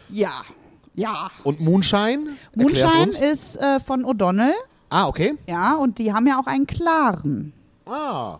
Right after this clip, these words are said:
Speaker 1: So.
Speaker 2: Und
Speaker 1: Und
Speaker 2: dieser klare ist quasi das gebündelte Mondlicht, die Essenz des Mondlichtes,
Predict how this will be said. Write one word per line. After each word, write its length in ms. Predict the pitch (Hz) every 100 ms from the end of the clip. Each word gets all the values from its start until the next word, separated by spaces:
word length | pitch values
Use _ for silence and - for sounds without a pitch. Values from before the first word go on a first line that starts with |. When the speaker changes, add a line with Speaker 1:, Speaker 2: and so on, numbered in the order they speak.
| _ _ _ _ _ _ _
Speaker 1:
So. 540 | - 180 165 139 - 156 - _ _ _ _ _ _ _ _ _
Speaker 2:
Und 100 | 220
Speaker 1:
Und 60 | 190
Speaker 2:
dieser 180 | 156
klare 280 | 170 175 196
ist 120 | 180 -
quasi 240 | 190 170
das 160 | 165 -
gebündelte 580 | 151 131 254 285 269 220
Mondlicht, 520 | 196 214 214 104 -
die 80 | 131
Essenz 380 | 143 180 247
des 180 | - 196
Mondlichtes, 680 | 180 214 269 220 190 220